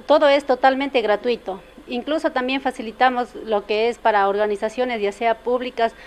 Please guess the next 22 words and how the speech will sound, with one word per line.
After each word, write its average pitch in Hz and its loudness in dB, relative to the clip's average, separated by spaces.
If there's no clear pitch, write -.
o 233 -4
privadas, 269 2
para 202 0
que 208 -2
ellos 233 -2
puedan 233 0
dar 226 4
sus 220 -12
cursos 262 -2
o 196 -2
sus 196 -8
charlas. 175 0
No 233 0
tiene 269 0
ningún 247 -2
costo, 285 2
como 233 -2
le 220 -2
comenté, 262 0
es 247 0
totalmente 240 -2
gratuito. 196 -6